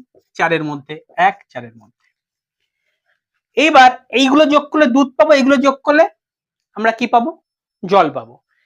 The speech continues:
কিন্তু এই যোগ করতে আমাদেরকে, আমাদের কষ্ট হতে পারে। তাই কি করব দেখো, এই যে চার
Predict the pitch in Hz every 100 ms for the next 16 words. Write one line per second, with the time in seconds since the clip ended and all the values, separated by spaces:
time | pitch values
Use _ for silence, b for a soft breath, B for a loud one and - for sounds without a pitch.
0 | _ 302 269 240 240 196 262 - 277 277
1 | 285 269 277 294 294 302 254 226 - 170
2 | 135 131 - 226 277 285 302 294 220 -
3 | 220 _ _ _ _ _ _ _ 254 269
4 | 294 - 262 277